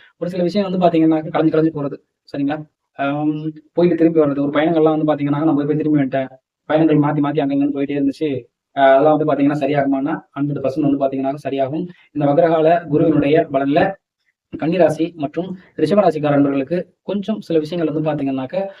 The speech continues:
ஆ, ஒரு, ஒரு கொஞ்சம் கட்டி போட்ட மாதிரி இருக்கும். இந்த ஒரு ஆறு மாச காலம் வந்து பாத்தீங்கன்னாக்க புது முயற்சிகள் ஒண்ணும் எடுக்காம இருக்கிறது நல்லது. அடுத்து ராகு கேது பெயர்ச்சிக்கு பிறகு வந்து பாத்தீங்கன்னாக்க ஒரு நிறைய நல்ல மாற்றங்கள் அப்படிங்கிறது வந்து பாத்தீங்கன்னா உங்களுக்கு வரும். கட்டாயம் வந்து கன்னிராசிக்கு வந்து பெரிய ரிலீஃப் அப்படிங்கிறது வந்து பாத்தீங்கன்னாக்க கிடைக்கும்.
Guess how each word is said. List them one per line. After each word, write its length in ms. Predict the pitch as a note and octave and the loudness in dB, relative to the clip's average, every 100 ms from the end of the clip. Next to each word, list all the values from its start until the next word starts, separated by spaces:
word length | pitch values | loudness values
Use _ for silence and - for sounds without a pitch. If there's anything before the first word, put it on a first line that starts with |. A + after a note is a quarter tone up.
| _ _ - | _ _ -4
ஆ, 240 | D#3+ D#3 | 2 4
ஒரு, 120 | E3 G3 | 4 2
ஒரு 160 | G3 F#3 | -2 -2
கொஞ்சம் 180 | F#3 | -2
கட்டி 160 | E3+ F3 | 0 0
போட்ட 180 | G3+ E3+ | 2 2
மாதிரி 180 | D#3+ D#3+ | 2 2
இருக்கும். 300 | C#3+ D#3 D#3 | 0 -2 -2
இந்த 160 | E3 | 2
ஒரு 100 | D#3+ | 4
ஆறு 160 | D3+ D#3 | 4 4
மாச 220 | D#3 E3 | 2 -2
காலம் 220 | D3+ D#3 | 0 2
வந்து 140 | D3+ D3 | 2 0
பாத்தீங்கன்னாக்க 460 | C#3 C#3 C#3 C#3 | 0 -2 -2 -4
புது 220 | G3 G3 G#3+ | -6 -2 0
முயற்சிகள் 360 | F#3 F3 E3 | 0 0 0
ஒண்ணும் 200 | D3+ D#3 | 2 2
எடுக்காம 280 | D#3 D3+ D#3+ | 0 0 0
இருக்கிறது 280 | D3 C#3 D#3 | 0 -2 0
நல்லது. 320 | C#3 C3+ E3 G#3 - _ _ - | 0 0 -2 -4 -8 _ _ -6
அடுத்து 260 | D#3 F3+ B3 B3 _ _ _ _ _ _ _ | -4 0 0 0 _ _ _ _ _ _ _
ராகு 280 | D#3 E3 G#3+ | 2 4 4
கேது 220 | A#3 G3+ | 2 2
பெயர்ச்சிக்கு 340 | E3+ E3+ E3 D3+ | 4 2 2 2
பிறகு 200 | E3+ F3+ | 2 4
வந்து 120 | E3 | 4
பாத்தீங்கன்னாக்க 500 | D#3+ D3+ D3+ D3 D3+ F#3 D#3 C3+ B2 | 4 2 2 0 0 2 2 2 -2
ஒரு 120 | C#3+ D3+ | -4 0
நிறைய 240 | D3+ D#3+ | 4 4
நல்ல 180 | D3+ D3+ | 4 0
மாற்றங்கள் 360 | D3 C#3 C#3 | 0 -2 -2
அப்படிங்கிறது 360 | C#3 C3+ C3+ C3 | -2 -2 -2 -2
வந்து 120 | C#3 | -4
பாத்தீங்கன்னா 240 | C#3 C3+ C#3 | -4 -4 -4
உங்களுக்கு 320 | D#3 C3 C3 | -4 -6 -4
வரும். 220 | C3+ F#3 G3+ _ _ | -4 -4 -6 _ _
கட்டாயம் 340 | - D3 F#3 F#3 | -8 -2 -2 0
வந்து 220 | F3 F#3+ G#3 | 0 2 0
கன்னிராசிக்கு 480 | G3+ D#3+ F3 D#3+ E3+ | 0 0 0 0 -2
வந்து 200 | D#3+ D3+ | -2 0
பெரிய 240 | D#3+ E3+ | 0 2
ரிலீஃப் 260 | D#3+ F3+ F3 | 0 0 -2
அப்படிங்கிறது 320 | D3+ D3+ D3 | -2 -2 -2
வந்து 140 | D3+ | -4
பாத்தீங்கன்னாக்க 420 | D3+ D3 C#3 C#3 D#3 | -4 -4 -2 -2 -6
கிடைக்கும். 340 | D3+ C#3+ D3 | -8 -8 -10